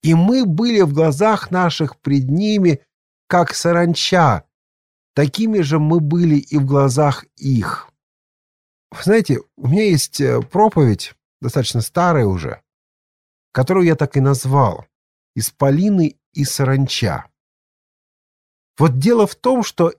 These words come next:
израильтяне заметили исполинов, они заметили, что сами они как саранча, они не заметили только одного.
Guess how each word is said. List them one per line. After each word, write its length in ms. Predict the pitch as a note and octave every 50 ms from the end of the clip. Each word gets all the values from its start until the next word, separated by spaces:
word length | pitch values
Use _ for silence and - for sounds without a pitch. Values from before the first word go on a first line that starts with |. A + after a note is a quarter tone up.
| _ _
израильтяне 880 | F3 E3 C#3 D3+ D#3+ D#3 D3+ D3+ C#3+ - - G#3+ G#3+ A3 G#3 F#3 D#3 C3
заметили 580 | B2 C#3 C#3 D3+ D3 C#3 B2 - A2+ G2+ G2 F#2
исполинов, 840 | - - _ G#2+ G2+ F#2+ E2+ D#2 D2+ F2 C#3+ F#3 - - - - _ _ _ _ _ _ _ _ _ _ _ _ _ _ _ _ _ _ _ _ _ _
они 560 | - B2+ C#3 D3+ E3 F3 F#3 F#3+ F#3 E3 - - -
заметили, 680 | C#3+ B2 D3 D3+ D#3 E3+ F#3 F#3+ F3 C#3 - C#3 A2+ A#2
что 240 | A2 - - B2+ B2
сами 480 | - - - F#3 F3+ F3+ E3 D#3 C#3+
они 180 | C3 B2 A#2 G#2
как 160 | G2+ G#2 -
саранча, 680 | - - A2 G#2+ A2 A2+ A2+ - - E3 E3 F#3+ G#3 G3+ - _ _ _ _ _ _ _ _ _ _ _ _ _ _ _ _ _
они 340 | _ - A2+ B2+ D3 F3+ G3
не 160 | F3+ E3+ D#3+
заметили 600 | C#3 B2 C#3+ C#3+ D#3+ G#3 A#3 A3+ - - D#3 C#3
только 380 | B2+ - D#3 D#3 D3 - D3 C#3
одного. 600 | C#3 C3+ C#3+ D3+ D3 C3+ F#2+ C#2 A1 - -